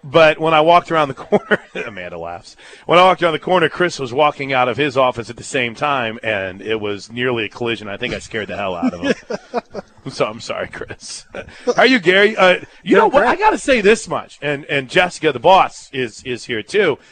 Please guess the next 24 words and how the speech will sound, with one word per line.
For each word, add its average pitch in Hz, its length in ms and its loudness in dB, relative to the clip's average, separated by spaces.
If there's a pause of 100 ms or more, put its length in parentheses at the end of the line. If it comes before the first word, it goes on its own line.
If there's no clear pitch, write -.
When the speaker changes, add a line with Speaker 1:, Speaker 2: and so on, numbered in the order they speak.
(600)
Speaker 1:
You're 196 120 6
moving 285 300 6
around 254 220 4
pretty 277 240 0
good 240 500 2 (140)
for 185 220 0
someone 165 520 2
that's, 139 260 -6
uh, 127 380 4
that's 143 180 -4
got, 135 240 0
what 165 140 4
are 165 60 0
we 156 240 -2
officially 147 420 -6
calling 135 280 -2
this? 110 160 -8
A 127 40 -8
broken 143 400 -4
leg, 147 400 0
broken 139 340 -6
ankle? 185 540 -2
Speaker 2:
Broken 147 280 -10
ankle. 123 380 -16